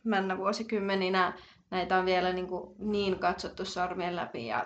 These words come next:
tuntuu, että Ingmar Bergman saattaa olla yksi näistä,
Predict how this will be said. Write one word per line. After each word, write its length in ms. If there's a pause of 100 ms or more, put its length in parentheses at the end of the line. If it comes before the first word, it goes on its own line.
tuntuu, 280
että 400 (400)
Ingmar 400 (160)
Bergman 400
saattaa 560
olla 240 (920)
yksi 280
näistä, 600